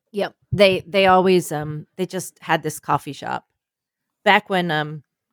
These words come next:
coffee shops and oversized coffee mugs were like, "Ooh, it's so, it's, this mug, so big. So big."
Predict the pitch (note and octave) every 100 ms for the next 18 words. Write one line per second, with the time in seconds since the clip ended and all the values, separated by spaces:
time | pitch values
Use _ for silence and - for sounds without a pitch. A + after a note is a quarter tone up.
0 | _ - F#3 G3+ F#3 F#3+ D#3+ - E3 D#3+
1 | F3 F3 F3 D#3+ - E3 D#3+ F3 D#3+ D3+
2 | C#3+ - D3+ C#3 - - - _ - F4+
3 | A#3 C3 - - E3+ - D3 - - -
4 | G3+ G3 D#3 E3 F4+ D#4 - C#4+ C4+ A3
5 | E4 F#4 G#3 _ _ _ _ _ _ _
6 | _ _ _ - G4 E4 F4+ A4+ G4